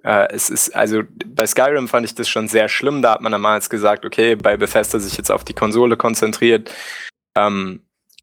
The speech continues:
ist es halt vereinfacht worden, damit man's mit dem Controller bedienen kann, aber trotzdem, also, äh, das wird,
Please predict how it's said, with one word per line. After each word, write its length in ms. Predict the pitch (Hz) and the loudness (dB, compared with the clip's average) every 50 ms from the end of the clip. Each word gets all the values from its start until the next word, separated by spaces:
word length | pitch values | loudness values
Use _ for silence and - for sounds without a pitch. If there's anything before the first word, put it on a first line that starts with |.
| _ | _
ist 160 | - 127 113 - | 0 0 2 2
es 140 | 110 - - | 0 0 0
halt 180 | 107 104 - | 0 0 0
vereinfacht 600 | - - - 87 110 120 123 - - 120 107 - - | -2 -2 0 2 0 0 -2 -2 -2 -4 -2 0 2
worden, 220 | 113 110 107 110 | 2 2 4 2
damit 200 | 104 101 101 98 | 0 -2 -2 -4
man's 180 | 107 104 - - | -4 -6 -4 -4
mit 100 | 104 101 | -6 -4
dem 60 | 98 | -4
Controller 460 | - - 101 95 - 113 110 117 113 | -4 -6 -6 -2 2 2 4 4 4
bedienen 340 | 104 107 107 110 110 110 107 | 2 0 -6 -4 -4 -4 -4
kann, 240 | 107 - 107 107 104 | -2 -2 -2 0 0
aber 260 | 95 90 98 95 92 | 0 2 2 2 2
trotzdem, 540 | - - - 113 - - - 110 104 101 98 | 0 -2 -2 -2 -2 0 0 0 0 2 -2
also, 240 | 104 95 95 98 98 92 - - - - - - - _ | -2 -2 0 0 0 0 0 -6 -14 -16 -18 -20 -16 _
äh, 100 | - - - _ - _ _ - | -12 -12 -12 _ -20 _ _ -2
das 220 | - 120 - - | 0 0 2 2
wird, 320 | 139 151 151 - - - | 2 0 0 -2 -10 -16